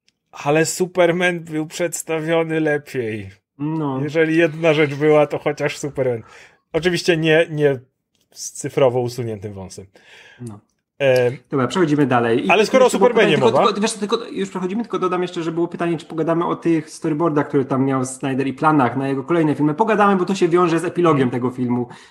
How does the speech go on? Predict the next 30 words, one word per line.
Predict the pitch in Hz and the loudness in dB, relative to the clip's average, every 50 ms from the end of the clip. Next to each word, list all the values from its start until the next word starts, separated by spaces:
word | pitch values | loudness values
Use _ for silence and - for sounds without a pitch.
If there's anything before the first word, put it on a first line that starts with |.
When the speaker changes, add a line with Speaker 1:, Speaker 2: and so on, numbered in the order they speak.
| _ - | _ -8
Speaker 2:
i | 139 | -6
co | 131 - 151 | -4 -2 -2
by | 139 127 | -2 0
tam | 143 135 | 0 0
mogło | 131 127 123 123 127 120 | 0 0 0 0 -2 -2
być. | 110 110 107 104 - | -2 -4 -8 -8 -6
Więc | - 151 143 - | -8 -8 -6 -4
to | 185 170 | -2 0
będzie | 175 175 165 156 | 0 2 2 0
w | - | 2
pełnym | - 190 175 180 175 165 | 2 2 4 4 4 2
materiale, | 156 156 156 151 151 147 143 143 127 | 2 0 2 2 4 4 2 0 -2
który | - 147 135 | -2 -4 -2
będzie | 127 135 131 123 123 | -2 -2 -2 -2 -2
długi | 120 135 131 127 123 123 127 - - | -4 -4 -4 -4 -4 -4 -4 -4 -4
i | 120 120 120 120 113 _ _ _ _ - 101 | -6 -6 -6 -8 -10 _ _ _ _ -20 -20
spoilerowy | - - - _ _ - 127 127 123 120 120 107 107 | -20 -20 -20 _ _ -2 0 0 0 0 -2 -4 -6
już. | 104 - - - - - _ _ _ _ - | -8 -10 -12 -16 -20 -20 _ _ _ _ -14
Speaker 1:
Więc, | 139 131 143 190 165 135 131 - | -10 -2 0 0 0 0 -4 -8
skoro | - - 160 170 190 185 175 170 | -6 0 2 4 4 4 4 4
jesteśmy | 170 160 - 160 147 147 | 2 -2 -6 -10 -12 -12
przy | 135 - 147 | -12 -10 -10
Supermanie, | 139 135 - 143 131 135 127 139 156 | -10 -4 -4 -4 -4 -4 -6 -6 -6
to | 151 143 | -8 -8
pogadajmy | - 165 160 170 180 185 196 208 | -2 0 2 2 2 2 2 2
o | 220 220 220 _ _ _ _ _ _ _ - | 2 0 -2 _ _ _ _ _ _ _ -10
ostatnio | 156 - - 196 196 190 208 208 | -10 -4 -2 -2 0 0 0 0
najlepiej | 233 247 254 247 - 175 143 | 4 4 4 4 4 2 -2
zrobionym | 143 135 123 113 120 117 117 113 | -2 -2 -2 -4 -4 -6 -6 -10
Supermanie. | - 135 123 127 120 120 120 117 127 135 170 | -12 -8 -6 -6 -4 -4 -6 -6 -4 -6 -6